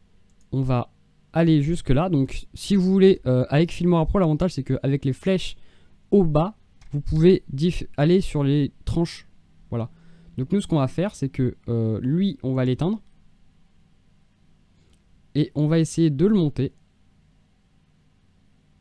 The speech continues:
D'accord, j'ai pas le bon. Toi, tu viens.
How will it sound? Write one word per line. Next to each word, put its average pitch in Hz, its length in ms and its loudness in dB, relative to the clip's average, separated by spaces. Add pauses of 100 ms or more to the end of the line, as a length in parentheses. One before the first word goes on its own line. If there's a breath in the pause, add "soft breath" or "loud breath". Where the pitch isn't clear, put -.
(160)
D'accord, - 400 -14
j'ai 113 180 -6
pas 127 160 4
le 123 100 2
bon. 123 140 -2 (2250)
Toi, 123 160 0
tu 104 140 -6
viens. 165 260 -4